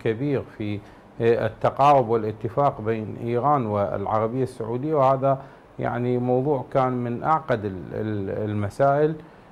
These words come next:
آه، العراق قاد خمس جولات مفاوضات للتقريب بين العربية السعودية وإيران، كان له، آه، دور، آه، ممتاز في موضوع تحسين العلاقات مع تركيا،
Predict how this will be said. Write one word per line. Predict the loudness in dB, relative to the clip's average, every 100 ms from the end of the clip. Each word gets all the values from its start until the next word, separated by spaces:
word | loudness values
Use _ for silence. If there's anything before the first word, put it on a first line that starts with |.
| -6
آه، | -2 0 0
العراق | 0 2 4 4 2
قاد | 0
خمس | 0 -2 0 2
جولات | 2 4 2
مفاوضات | 0 -2 2 4 4 2 2 -2
للتقريب | -8 -6 -6 -6 -6 -4
بين | -4 -4
العربية | -2 -2 -2 -2
السعودية | -6 -6 -6 -4 -2
وإيران، | -2 -2 -2 0 0 0 -8 -20 -20 2
كان | 4 4 4
له، | 4 4 2 2
آه، | 2 2 0 -2 -4
دور، | 2 6 6 4 0 -4
آه، | -2 0 -2 -2 -4 -8 -12
ممتاز | -12 -8 -4 -4 2 4 4 2
في | -4 -6 -4
موضوع | -6 -4 -2 -2 -2
تحسين | -8 -6 -6 -4
العلاقات | -4 0 0 2 2 2 0
مع | -6 -6 -6 -4
تركيا، | -4 -4 -4 0 0